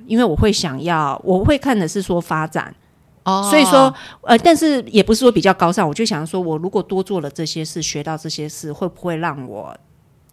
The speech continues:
Speaker 1: 高升，或者是我去下一份工作，我可以当跳板？
Speaker 2: 哦。
Speaker 1: 对，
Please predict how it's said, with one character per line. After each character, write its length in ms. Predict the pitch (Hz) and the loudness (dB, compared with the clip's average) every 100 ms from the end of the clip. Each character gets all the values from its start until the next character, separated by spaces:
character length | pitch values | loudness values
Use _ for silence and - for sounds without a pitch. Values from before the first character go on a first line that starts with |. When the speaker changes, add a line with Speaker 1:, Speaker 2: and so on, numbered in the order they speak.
| - | -12
Speaker 1:
高 200 | - 190 | -2 0
升， 380 | 196 - 185 180 | 0 -2 -2 -2
或 140 | 185 202 | -2 -4
者 80 | |
是 160 | 156 196 | -2 -4
我 120 | 151 | -6
去 160 | 135 196 | -6 -6
下 240 | - 190 | -2 -2
一 40 | 165 | -2
份 200 | 196 165 | -6 -8
工 240 | 175 156 | -8 -8
作， 200 | 165 170 | -8 -8
我 140 | 127 131 | -8 -10
可 100 | 175 | -8
以 60 | |
当 220 | 151 143 151 | -8 -10 -10
跳 260 | 175 - | -8 -10
板？ 140 | - - _ _ _ | -12 -16 _ _ _
Speaker 2:
哦。 420 | 180 175 180 185 214 | -6 -4 -4 -6 0
Speaker 1:
对， 180 | 226 | 2